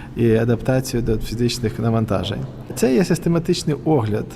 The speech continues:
в якому проаналізовані, опубліковані дотепер результати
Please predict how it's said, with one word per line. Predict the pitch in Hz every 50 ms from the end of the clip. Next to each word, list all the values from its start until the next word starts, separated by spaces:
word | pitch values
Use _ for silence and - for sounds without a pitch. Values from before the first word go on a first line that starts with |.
| - -
в | -
якому | 123 120 120 - 170 170 165 151 143 135 131 127 131 131 135 139 135 131 131 127 123
проаналізовані, | - 131 135 143 143 147 156 151 160 190 220 226 208 185 170 156 143 135 127 120 120 123 131 131 131 131 127
опубліковані | 135 - - 127 131 139 139 - 170 160 147 131 127
дотепер | 120 139 131 - 147 - - 208 240 254 254 - - - -
результати | 120 139 139 139 156 151 139 - 185 202 196 - 190 180 170